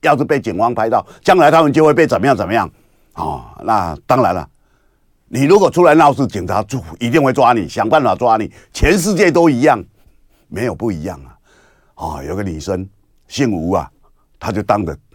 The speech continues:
校长，这校长叫段崇智，跟校长讲，“我，我们那天去街头抗议，被警察抓去，抓到，哦，署里面，警，哦，警，他们叫警署啊，哦，我们这边其实就叫派出所，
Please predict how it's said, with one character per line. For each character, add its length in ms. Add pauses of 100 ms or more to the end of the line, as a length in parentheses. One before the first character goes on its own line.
校 280
长， 200
这 120
校 180
长 140
叫 100
段 240
崇 220
智， 200 (680)
跟 120
校 180
长 80
讲 200 (320)
，“我， 320
我 120
们 120
那 120
天 160
去 100
街 180
头 120
抗 180
议， 100 (180)
被 160
警 160
察 140
抓 160
去， 220 (520)
抓 160
到， 280 (500)
哦， 360 (540)
署 220
里 140
面， 220 (220)
警， 260
哦， 180
警， 280
他 100
们 120
叫 140
警 300
署 260
啊， 220
哦， 280
我 120
们 120
这 80
边 160
其 80
实 80
就 120
叫 140
派 200
出 160
所， 280